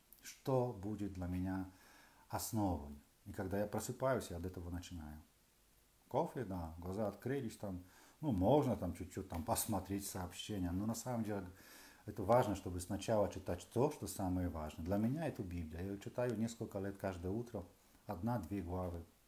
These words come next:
Э, какой-то небольшой разбор, размышление текста, э,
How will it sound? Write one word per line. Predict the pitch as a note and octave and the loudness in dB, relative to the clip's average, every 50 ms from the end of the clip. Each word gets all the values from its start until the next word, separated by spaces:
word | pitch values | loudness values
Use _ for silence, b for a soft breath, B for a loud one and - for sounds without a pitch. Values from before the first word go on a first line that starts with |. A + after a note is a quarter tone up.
| - - - _ _ _ _ - - - - - - - B B B B B B B B B B B B B B B - | -20 -20 -20 _ _ _ _ -20 -20 -20 -20 -20 -18 -16 B B B B B B B B B B B B B B B -8
Э, | G2 F2+ F2 F2 F2 | -4 -2 -2 0 0
какой-то | - F#2+ - G#2+ A2 G#2+ G#2 | -2 -2 0 0 2 2 2
небольшой | G2 F#2+ F2+ F#2 F2 - - F#2 F2 | 2 2 2 2 0 0 0 0 2
разбор, | E2+ F2+ F2 E2 E2 F2 F2+ F2 E2+ | 2 2 2 0 0 0 0 0 0
размышление | E2+ E2+ D#2 E2 E2+ D#2+ - - F#2 E2+ E2+ E2 E2 D#2 - | 0 -2 -2 -4 -6 -8 -4 -2 -2 0 0 -2 -4 -4 -4
текста, | - E2+ D#2+ - - - F2 E2 F2 F#2 | -4 -4 -4 -6 -10 -10 -10 -10 -10 -10
э, | F#2 F2+ | -10 -10